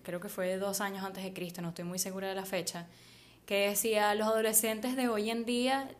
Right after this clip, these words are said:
son mediocres y sin falta de valores". ¿Les suena familiar? Pues bueno, estamos en el siglo veintiuno y ese, ese escrito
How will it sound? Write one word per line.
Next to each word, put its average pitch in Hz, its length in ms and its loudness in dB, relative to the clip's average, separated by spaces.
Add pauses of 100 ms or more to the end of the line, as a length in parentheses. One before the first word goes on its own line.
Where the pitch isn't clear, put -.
(180)
son 196 320 -2
mediocres 247 840 2
y 202 120 -2
sin 202 220 2
falta 180 320 0
de 214 60 4
valores". 170 500 0 (100)
¿Les 165 180 -8
suena 180 180 -4
familiar? 254 460 0
Pues 151 140 -10
bueno, - 240 -12 (480)
estamos 175 280 -6
en 214 60 -2
el 202 80 -2
siglo 185 240 -2
veintiuno 214 680 0
y 202 140 -2
ese, 202 680 -2
ese 214 480 -4
escrito 254 760 2